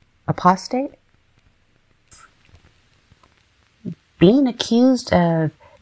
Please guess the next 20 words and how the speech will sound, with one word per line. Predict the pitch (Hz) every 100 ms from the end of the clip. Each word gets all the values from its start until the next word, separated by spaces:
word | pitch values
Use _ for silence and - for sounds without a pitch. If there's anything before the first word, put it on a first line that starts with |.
| 165
being | 180 208 233
an | 202
apostate | 165 - 208 233 - - 165 156 175
in | 175
the | 175
organization | 185 190 175 156 190 214 214 - 160 156 - _ -
is | 151
not | 147 147 156 233 262 - -
taken | 214 214 226 214 196
lightly, | 185 165 165 165 240 240 - 151 151 _ _ _ _ _ _ 214
is | 220 202
it? | 175 180 - _ _ _ _ _ _ - _ _ _ _ _ _ _ _
You're | 170 208
disfellowshipped | 247 - - 226 262 226 - 151 135 160
if | 147
you're | 165 208
considered | 220 190 - 226 185 151
an | - 170
apostate | 170 220 233 247 - 151 151
because | - 175 175 170 156